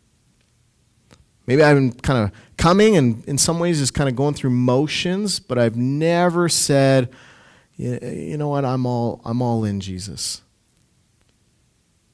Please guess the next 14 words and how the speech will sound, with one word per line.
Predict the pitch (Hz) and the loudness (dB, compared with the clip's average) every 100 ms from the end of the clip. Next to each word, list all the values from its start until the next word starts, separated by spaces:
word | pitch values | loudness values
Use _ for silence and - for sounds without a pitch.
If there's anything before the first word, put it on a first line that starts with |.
| _ _ - | _ _ -10
Not | 123 | -8
gonna | - 135 | -4 -4
do | 127 | -2
life | 127 120 120 | 0 2 2
my | 110 107 110 113 | 0 2 2 2
way, | 123 131 | 0 -2
I'm | |
gonna | 123 110 | -2 -4
do | 107 | -4
life | 104 98 95 | -6 -6 -8
your | 98 - | -12 -14
way.'" | - - - _ _ _ _ _ _ _ _ _ _ _ _ _ _ _ _ _ - - - - | -14 -14 -18 _ _ _ _ _ _ _ _ _ _ _ _ _ _ _ _ _ -20 -20 -20 -2
Or | 156 160 | 4 6
maybe | 180 247 196 175 233 - | 8 6 6 4 2 -6